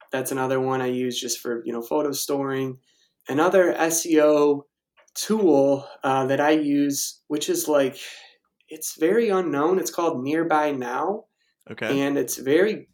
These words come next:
Speaker 1: good for, like, if you deal with businesses that are, like, doing jobs, like,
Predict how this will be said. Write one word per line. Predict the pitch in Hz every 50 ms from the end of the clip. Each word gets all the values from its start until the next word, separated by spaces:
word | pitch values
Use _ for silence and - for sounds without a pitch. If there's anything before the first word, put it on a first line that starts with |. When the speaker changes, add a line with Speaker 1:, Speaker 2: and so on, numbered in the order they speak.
| _ _ -
Speaker 1:
good | 151 143 156 165 175 175 170
for, | - - - - - 135 135 131 131 131 127 127 127 120 120 - _ _ _ _ _ _ _ _ _ _ _ -
like, | - 139 135
if | 151 143 - -
you | 180 185 180 180 180 -
deal | - 180 196 208 208
with | 208 190 175 - -
businesses | - 151 147 147 170 170 170 170 - 185 185 180 170 170 - -
that | 139 135 131 135 - - _ _ _ _ _ _ _ _ _ _ _ _ _ _ - -
are, | 139 135
like, | 135 127 120 117
doing | - 156 160 165 160 147 131
jobs, | 120 135 131 123 123 127 127 131 131 131 131 127 - - - - - - _ _ -
like, | 127 123 123 120 117 117 - - -